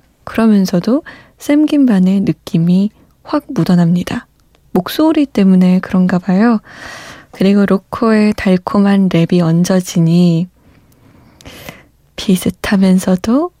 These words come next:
더 달달해진 느낌도 나고. 아소토 유니온의 팬들이라면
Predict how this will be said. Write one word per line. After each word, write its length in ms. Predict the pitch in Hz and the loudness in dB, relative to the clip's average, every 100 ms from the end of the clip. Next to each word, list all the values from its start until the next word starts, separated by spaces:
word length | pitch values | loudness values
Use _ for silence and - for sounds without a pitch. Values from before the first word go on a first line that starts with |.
| _ _ _ - | _ _ _ -8
더 140 | - | -6
달달해진 960 | 311 - 233 247 247 220 - 226 277 339 - _ | -2 0 0 2 0 0 0 0 0 -2 -10 _
느낌도 420 | 208 - 165 175 | -10 -2 -2 0
나고. 360 | 185 190 - 247 - _ _ _ _ _ _ _ _ _ _ _ - - - - - - _ _ _ _ | -2 -4 -6 -10 -14 _ _ _ _ _ _ _ _ _ _ _ -16 -14 -16 -20 -20 -20 _ _ _ _
아소토 400 | - 220 302 294 | -4 -2 -2 0
유니온의 460 | 285 262 254 240 233 | 2 4 4 2 2
팬들이라면 920 | 240 262 262 240 214 185 196 262 330 | 2 2 2 0 0 0 0 0 -2